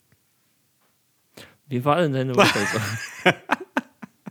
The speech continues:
Speaker 2: Äh, anstrengend. Also, ähm, die hab ich's ja schon erzählt. Äh, meine Oma ist momentan im Krankenhaus.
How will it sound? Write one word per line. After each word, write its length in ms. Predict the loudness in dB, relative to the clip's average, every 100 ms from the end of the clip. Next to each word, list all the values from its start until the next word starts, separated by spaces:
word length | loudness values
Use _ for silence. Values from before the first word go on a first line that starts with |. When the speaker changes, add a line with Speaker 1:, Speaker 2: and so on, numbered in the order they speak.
| _ _ _ _ _ -18 -18 -18 -14 -14 -14 -16 -18 -12 -2
Speaker 2:
Äh, 760 | 2 4 4 4 2 2 0 -2 -10 _ _ -6
anstrengend. 680 | -2 -2 -2 -2 -2 -6 -14 _ _ _ _ _ _ _ _ _ _ _ _ _ _ -4
Also, 360 | 2 4 4
ähm, 580 | 4 2 2 0 -4 -6 -14 _ _ _ 2
die 80 | 4
hab 80 | 4
ich's 100 | 0
ja 80 |
schon 160 | -4 -6
erzählt. 440 | -6 -2 0 0
Äh, 180 | -2 -2
meine 220 | -2 -2 0
Oma 220 | 2 2
ist 100 | 0
momentan 380 | -2 -2 -2 -2
im 100 | -4
Krankenhaus. 680 | -4 -4 -4 -2 -4 -4